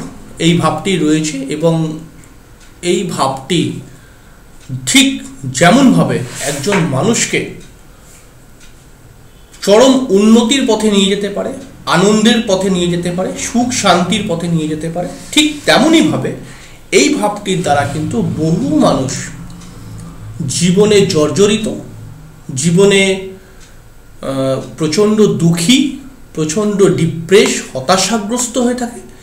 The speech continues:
এবং এই ভাবটি কিন্তু বহু মানুষকে শেষ করে দিয়েছে। আমরা বলি না, বহু প্রতিভা শেষ হয়ে গেছে,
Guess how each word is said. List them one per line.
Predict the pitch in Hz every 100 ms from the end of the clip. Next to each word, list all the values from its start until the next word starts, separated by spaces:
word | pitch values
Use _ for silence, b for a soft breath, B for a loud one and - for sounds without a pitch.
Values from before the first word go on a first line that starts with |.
| B B B -
এবং | 175 220 - -
এই | 185 254
ভাবটি | - 202 185 - - 190 185
কিন্তু | 180 175 175 180
বহু | 170 156 175 226
মানুষকে | 180 147 160 - - 247
শেষ | - - - 262 247 -
করে | 175 147
দিয়েছে। | 131 127 107 -
আমরা | 123 151 165
বলি | 226 330
না, | -
বহু | 151 156 214 - -
প্রতিভা | 175 175 240 233
শেষ | - 175 165
হয়ে | 156 139
গেছে, | 127 - 107